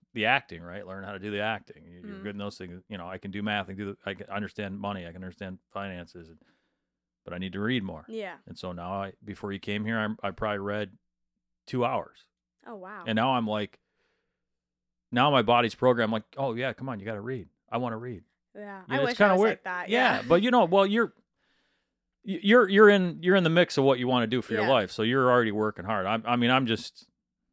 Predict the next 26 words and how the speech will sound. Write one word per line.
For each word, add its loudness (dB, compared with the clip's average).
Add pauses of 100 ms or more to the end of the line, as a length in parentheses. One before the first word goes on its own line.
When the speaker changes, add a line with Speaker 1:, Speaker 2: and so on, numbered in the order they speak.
(600)
Speaker 1:
you -20
know, -20 (840)
I've 4
been 4
working 2
for -6
twenty-four -2
years. 0
Speaker 2:
Yeah, 0
Speaker 1:
And -
I, -4
Speaker 2:
yeah. -8
Speaker 1:
I, -6
I -4
just, -12
I'm -6
doing, 0 (100)
you -6
know, -4
we're -8
doing 0
a -4
podcast -2
on, -10 (140)
you -12
know -14